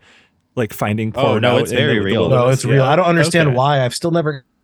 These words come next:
Speaker 3: gotten a-, an explanation as to why.
Speaker 1: Yeah, who's
Speaker 3: But
Speaker 1: putting it there? For what
Speaker 2: I've
Speaker 1: reason?
Speaker 2: heard,
Speaker 3: I don't
Speaker 2: I've heard people postulate that it's like, uh,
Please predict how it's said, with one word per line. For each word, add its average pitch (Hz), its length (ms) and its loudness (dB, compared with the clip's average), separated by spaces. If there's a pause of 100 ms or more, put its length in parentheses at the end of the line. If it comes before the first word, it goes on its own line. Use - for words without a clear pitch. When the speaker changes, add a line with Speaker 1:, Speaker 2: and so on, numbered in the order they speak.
Speaker 3:
gotten 135 200 -4
a-, 139 160 -2
an 123 120 -4
explanation 110 760 -8
as 101 180 -12
to 110 100 -10
why. 98 400 -6 (420)
Speaker 1:
Yeah, 165 140 -4
who's 180 160 -4
Speaker 3:
But 196 60 -2
Speaker 1:
putting 170 180 -2
it 90 100 -6
there? 143 280 -8 (140)
For 165 80 -2
what 151 140 -2
Speaker 2:
I've - 20 -6
Speaker 1:
reason? 160 280 -2
Speaker 2:
heard, 196 240 -4
Speaker 3:
I - 80 -8
don't 175 120 -4
Speaker 2:
I've 208 140 -2
heard 214 160 -2
people 147 360 -6
postulate 110 680 -6
that 101 160 -6
it's - 240 -12
like, 92 320 -6
uh, 80 920 -6